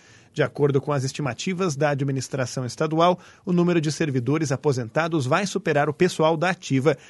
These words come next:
até dois mil e vinte e dois. Sem a reforma, a previsão é que a despesa com pensões e aposentadorias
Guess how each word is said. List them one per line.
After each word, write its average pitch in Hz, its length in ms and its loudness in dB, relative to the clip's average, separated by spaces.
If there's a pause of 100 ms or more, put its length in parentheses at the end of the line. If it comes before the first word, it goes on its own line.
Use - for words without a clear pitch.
(120)
até 151 260 2
dois 147 260 2
mil 151 220 0
e 131 60 0
vinte 165 180 -4
e 180 60 -6
dois. 151 420 0 (340)
Sem 156 300 -2
a 135 40 0
reforma, 156 580 2 (200)
a 131 80 -4
previsão 139 400 0
é 139 60 0
que 143 100 -6
a 139 60 4
despesa 131 460 -2
com 147 180 -4
pensões 185 680 -2
e 202 80 -6
aposentadorias 156 920 0